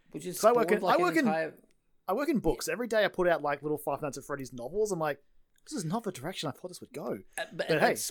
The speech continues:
Speaker 2: what we
Speaker 1: spawned,
Speaker 2: are.
Speaker 1: like, a genre of game that was targeted to, like, a young audience with things
Speaker 2: Yeah.
Speaker 1: like Poppy's Playhouse and Bendy and the Ink Machine, like,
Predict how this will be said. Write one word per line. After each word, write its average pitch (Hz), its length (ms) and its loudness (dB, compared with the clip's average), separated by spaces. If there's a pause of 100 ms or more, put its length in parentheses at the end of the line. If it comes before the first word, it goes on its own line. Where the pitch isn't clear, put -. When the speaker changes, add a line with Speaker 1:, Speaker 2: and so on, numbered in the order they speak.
Speaker 2:
what 175 140 -2
we - 60 2
Speaker 1:
spawned, 214 80 0
Speaker 2:
are. - 20 0
Speaker 1:
like, 208 160 -2
a 190 100 0
genre 160 520 -2
of 139 340 -4
game 143 420 0
that 127 180 -6
was 123 220 -8
targeted 127 520 -8
to, 131 160 -6
like, 120 280 -6
a 117 320 -8 (260)
young 123 600 -4 (100)
audience 113 800 -8
with 110 200 -10
things 123 240 -6
Speaker 2:
Yeah. 123 80 -6
Speaker 1:
like 117 240 -10
Poppy's 131 320 -10
Playhouse 123 760 -6
and 113 480 -8 (580)
Bendy 131 360 0
and 120 100 -4
the 113 60 -8
Ink 127 260 -8
Machine, 123 540 -4
like, 123 160 -6